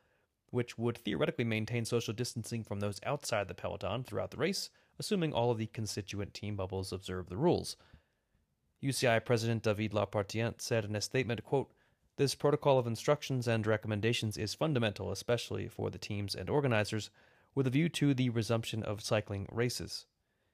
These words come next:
He went on to say, quote, "These measures remain dependent on the laws and measures in the different host countries and may need to be adapted, but this protocol is another step towards our sport's return to life."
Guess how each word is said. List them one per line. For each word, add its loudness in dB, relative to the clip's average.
He -2
went 4
on 8
to 2
say, 4
quote, 2
"These 2
measures 2
remain 0
dependent 2
on 4
the 2
laws 4
and 0
measures 0
in -4
the -4
different -4
host 0
countries -2
and -2
may 2
need 0
to -8
be 0
adapted, 0
but -4
this -2
protocol 0
is -6
another 0
step -2
towards -4
our -2
sport's -4
return -4
to -6
life." -8